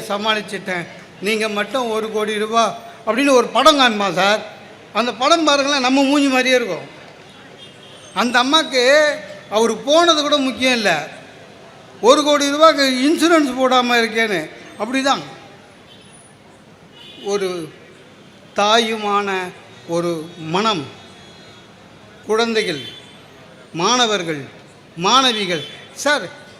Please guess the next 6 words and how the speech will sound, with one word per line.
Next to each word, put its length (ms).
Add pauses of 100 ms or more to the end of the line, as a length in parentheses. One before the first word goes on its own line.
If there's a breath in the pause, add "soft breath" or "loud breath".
(460)
ஒரு 180 (100)
குடும்பத்துல 540 (760)
மகனுக்கு 560
ஆயிரம், 400 (420)
மகளுக்கு 520
ஆயிரம், 480